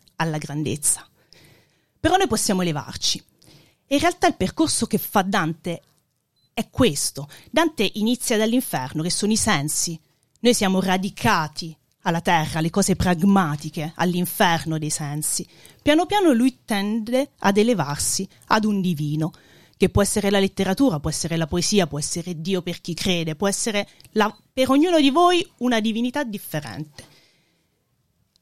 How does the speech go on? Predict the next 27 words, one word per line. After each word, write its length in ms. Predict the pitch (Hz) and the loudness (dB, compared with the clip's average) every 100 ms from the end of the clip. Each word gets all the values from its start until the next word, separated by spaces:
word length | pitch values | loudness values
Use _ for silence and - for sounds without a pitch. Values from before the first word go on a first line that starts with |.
| _ _ | _ _
Presagire 1000 | - 302 277 311 277 285 277 302 330 339 | 0 2 4 4 4 4 4 6 4 2
significa 680 | - 294 302 302 302 311 - | 2 4 6 4 2 0 0
elevarsi 880 | 208 233 269 226 160 175 - - 269 _ _ _ _ _ _ _ | 2 2 4 2 0 -2 -4 -4 -6 _ _ _ _ _ _ _
piano 280 | 233 214 233 | 0 2 0
piano 340 | 220 175 175 | -2 -2 -2
da 120 | 202 | -4
terra 500 | 240 135 147 160 202 - _ | -4 -6 -8 -8 -10 -12 _
verso 580 | 208 170 - - 226 - _ _ | -4 -2 -2 -2 -4 -6 _ _
questo 320 | 185 - 190 | -2 0 -2
qualcosa, 640 | 165 151 - - 143 156 - - | -2 -6 -6 -4 -2 -4 -10 -6
che 140 | - 190 | -2 2
però 200 | 247 220 | 2 2
è 40 | |
inafferrabile. 840 | 196 - 262 - 147 156 180 180 - _ _ _ - | -2 -2 -4 0 -2 0 -2 -2 -6 _ _ _ -6
Anche 260 | - 220 208 | 0 2 2
per 160 | 180 180 | 0 -2
Dante 300 | 170 147 160 | -2 -2 -4
è 20 | |
stato 220 | - 170 | -4 -4
inafferrabile. 680 | 165 - 165 170 156 170 170 _ _ _ _ | -6 -4 -4 -2 -4 -6 -12 _ _ _ _
Arriva 260 | 175 190 | 0 2
in 100 | 190 | 2
paradiso 480 | 190 185 190 202 170 | 2 2 2 2 2
ma 80 | 156 | 0
non 120 | 160 | -2
raggiunge 480 | 151 165 175 160 156 | -4 -4 -2 -2 -4
Dio, 240 | 156 170 | -6 -10